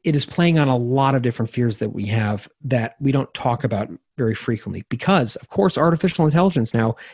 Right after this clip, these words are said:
is all over everything that we're doing. It's all, it's, it's in all of our interactions. It's in all of the data mining of this call that we're on going.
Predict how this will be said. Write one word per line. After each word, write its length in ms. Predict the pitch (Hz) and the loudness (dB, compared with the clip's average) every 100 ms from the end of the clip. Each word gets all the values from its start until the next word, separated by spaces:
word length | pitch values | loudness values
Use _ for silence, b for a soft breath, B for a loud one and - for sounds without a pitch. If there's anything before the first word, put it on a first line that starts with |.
| B | B
is 180 | 160 143 | -2 0
all 220 | 170 175 | 2 2
over 240 | 147 135 - | 2 -2 0
everything 520 | 170 170 180 - 120 | 0 2 0 0 0
that 100 | 123 | 2
we're 160 | 123 113 | 0 0
doing. 340 | 123 117 98 | 0 0 -2
It's 180 | - - | -6 -6
all, 300 | - 151 156 | -2 0 2
it's, 180 | 170 - | 0 -2
it's 180 | - - | -6 -4
in 120 | 135 | -4
all 260 | 135 175 185 | -2 -2 0
of 80 | |
our 140 | 151 135 | 0 -2
interactions. 560 | 131 135 131 127 120 | -4 -2 -4 -4 -8
It's 160 | 123 127 | -6 -6
in 80 | 147 | -4
all 240 | 156 170 | 0 0
of 60 | 156 | 0
the 40 | |
data 340 | 127 131 143 139 | 0 0 2 2
mining 440 | 131 131 135 131 | 2 2 0 0
of 180 | - 120 | -4 -2
this 260 | 139 135 | -2 -4
call 300 | - - 139 | -8 0 2
that 140 | 127 110 | 2 -2
we're 140 | 120 | -2
on 160 | 120 113 | 0 0
going. 280 | 104 117 | 0 0